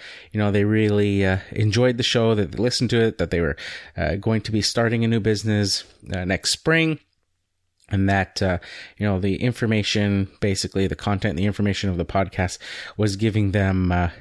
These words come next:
you know, all the confidence in the world, uh, to know that, uh, uh, they can, uh, start that business and that they'll be, um, you know, successful at it, uh, that they'll give it a, uh, you know, a good go, uh, with knowing, uh, and, uh,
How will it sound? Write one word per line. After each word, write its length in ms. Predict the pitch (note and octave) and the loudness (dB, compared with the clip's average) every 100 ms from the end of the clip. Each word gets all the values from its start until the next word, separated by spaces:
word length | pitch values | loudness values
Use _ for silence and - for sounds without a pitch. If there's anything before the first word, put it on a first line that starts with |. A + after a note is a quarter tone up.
| - | -10
you 100 | G2+ | -4
know, 140 | F#2 - | -2 -2
all 220 | - A2 G2+ | 0 0 0
the 80 | |
confidence 580 | G2+ A#2 A#2 - G#2 F#2+ | -2 -2 0 0 0 0
in 60 | G2+ | 0
the 80 | G2+ | 2
world, 340 | G#2+ F#2+ F2+ - - - - | 2 0 -2 -10 -14 -16 -6
uh, 160 | E2 D#2+ | -4 -2
to 160 | - | 0
know 320 | A2 G#2+ G#2 | 2 2 2
that, 420 | F#2 F#2+ F2+ - G#2 | 2 0 -2 -2 -2
uh, 280 | F#2+ F2+ - - - - - - | 0 0 -2 -12 -20 -20 -20 -8
uh, 180 | C#2+ D2+ | -6 -4
they 200 | F2 G#2 | -2 -2
can, 440 | G2 - G#2 G2 F#2+ | -2 0 0 2 2
uh, 320 | F#2 F2+ - - | 2 0 -2 -2
start 380 | - - C3 - | -2 2 2 2
that 160 | A2 | 0
business 400 | A2 G#2+ G#2+ G2+ | 0 0 2 2
and 120 | G2+ G2 | 2 2
that 220 | F#2 F2+ | 2 0
they'll 160 | G2+ | 0
be, 380 | F#2 G2 F2+ F2+ - - - - | 2 2 2 0 -4 -18 -20 -6
um, 380 | F#2 F2 B1+ - | -4 -4 -4 -6
you 180 | A2 G2 | -2 -2
know, 80 | E2 | -2
successful 720 | - - - A#2 - A#2+ G#2+ | -4 -2 0 0 0 0 2
at 160 | G2+ G2 | 4 2
it, 300 | E2 - - | -2 -8 -4
uh, 240 | G#2 F#2 | 0 0
that 180 | F2 E2 | 0 0
they'll 120 | F#2 | -2
give 200 | E2+ F#2+ | 0 0
it 60 | F2 | 0
a, 180 | E2+ - - - - - | -2 -4 -14 -20 -20 -12
uh, 240 | - - - - | -8 -8 -10 -8
you 80 | D#3 | -2
know, 160 | G2+ F2 | 0 -2
a 60 | |
good 240 | G2 A2 G2+ | -2 -4 0
go, 340 | C3+ C#3+ C#2+ - - - | 0 0 -2 -8 -20 -8
uh, 240 | E2+ F2+ D#2+ | -4 -2 0
with 280 | F#2 G2+ - | 0 0 0
knowing, 560 | G#2+ G2+ F#2+ F#2 F#2 | 2 2 2 2 2
uh, 240 | F#2 F2+ F#2+ - _ - - - | 2 2 -2 -8 _ -20 -20 -6
and, 360 | G2 F#2 F2 | -2 -2 0
uh, 140 | F2+ | 0